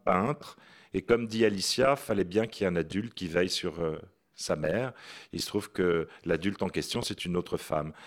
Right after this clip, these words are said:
Mais à travers les yeux de, de Victor, elles sont surtout deux super copines qui font attention l'une à l'autre. Voilà, c'est comme ça en tout cas que je le vois. Et dans mes romans, généralement,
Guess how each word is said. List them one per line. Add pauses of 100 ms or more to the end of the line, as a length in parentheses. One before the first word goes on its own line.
(260)
Mais
à
travers
les
yeux
de,
de
Victor, (400)
elles
sont
surtout
deux
super
copines
qui
font
attention
l'une
à
l'autre. (220)
Voilà,
c'est
comme
ça
en
tout
cas
que
je
le
vois. (480)
Et
dans
mes
romans,
généralement,